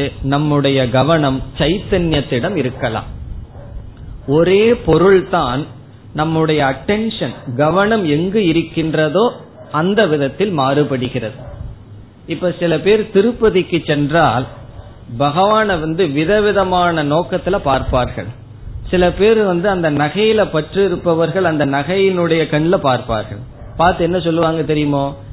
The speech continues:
"அந்த நகை இருக்கே அது இவ்வளவு கோடி ரூபாய்." அப்ப அந்த பகவானுடைய விக்கிரகத்தை நம்ம பாக்குற ஆங்கிள் எதில் இருக்கு,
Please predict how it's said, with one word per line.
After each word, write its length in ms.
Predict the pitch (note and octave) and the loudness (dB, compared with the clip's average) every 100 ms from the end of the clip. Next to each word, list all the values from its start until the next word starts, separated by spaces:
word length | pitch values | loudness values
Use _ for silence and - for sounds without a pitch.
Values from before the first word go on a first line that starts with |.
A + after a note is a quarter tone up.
| - | -6
"அந்த 200 | C#3+ C#3+ | -2 0
நகை 300 | C3+ C#3 F3+ | 0 0 2
இருக்கே 400 | F3 D#3 C3 F3+ F3 C#3 | 2 0 0 0 0 0
அது 160 | C#3 C3+ | 2 2
இவ்வளவு 400 | C3 E3+ E3 D3+ | 4 4 6 4
கோடி 340 | C#3 C3 B2+ B2 | 0 0 0 -2
ரூபாய்." 500 | A#2+ A#2 C3 B2 G#2 - - - - - - | -2 -2 -2 -2 -4 -12 -14 -12 -12 -14 -12
அப்ப 180 | - C#3 | -10 -4
அந்த 180 | D3+ C#3+ C3+ | -2 0 0
பகவானுடைய 800 | C#3 D#3+ G3+ G#3+ G#3 F#3+ E3+ E3 | 0 2 4 4 2 2 2 2
விக்கிரகத்தை 840 | D3 D3+ D3+ G3+ F#3+ F3 F3 F#3+ D3 C#3 - - | 0 -2 0 2 2 0 -2 0 0 0 -4 -4
நம்ம 320 | D3 D3+ C#3+ | 0 2 0
பாக்குற 380 | D3 D#3+ F#3 F3+ E3 E3+ | 2 2 2 0 -2 -2
ஆங்கிள் 460 | C#3 F3+ G3 G3+ E3+ | -2 0 2 4 4
எதில் 280 | D3 F3 D3+ | 2 0 0
இருக்கு, 280 | C#3 - | -2 -6